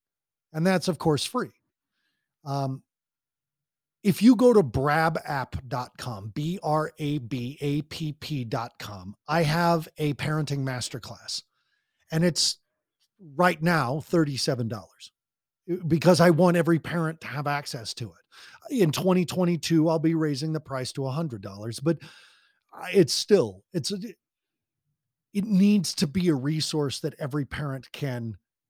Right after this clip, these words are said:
connect to. And it's fifty-six classes of everything I have taught parents in the last twenty years,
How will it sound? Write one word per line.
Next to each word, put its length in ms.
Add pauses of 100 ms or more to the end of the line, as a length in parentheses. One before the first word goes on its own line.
connect 420
to. 220
And 80
it's 160
fifty-six 960
classes 600
of 140 (120)
everything 580
I 140
have 180
taught 260
parents 320
in 80
the 60
last 280
twenty 220
years, 360